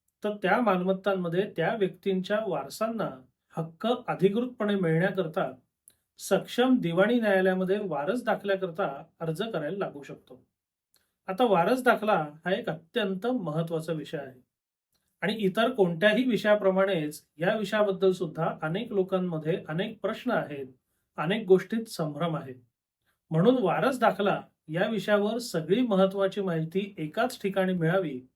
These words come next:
म्हणून आपण हा एक स्वतंत्र व्हिडिओ बनवत आहोत.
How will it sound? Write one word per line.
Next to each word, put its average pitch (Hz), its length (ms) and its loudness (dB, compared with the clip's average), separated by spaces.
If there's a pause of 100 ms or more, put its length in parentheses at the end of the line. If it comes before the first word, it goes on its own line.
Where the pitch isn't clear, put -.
(400)
म्हणून 190 220 2
आपण 226 240 0
हा 214 140 2
एक 240 100 -6
स्वतंत्र 190 540 -2
व्हिडिओ 160 360 -2
बनवत 131 340 -10
आहोत. 117 140 -18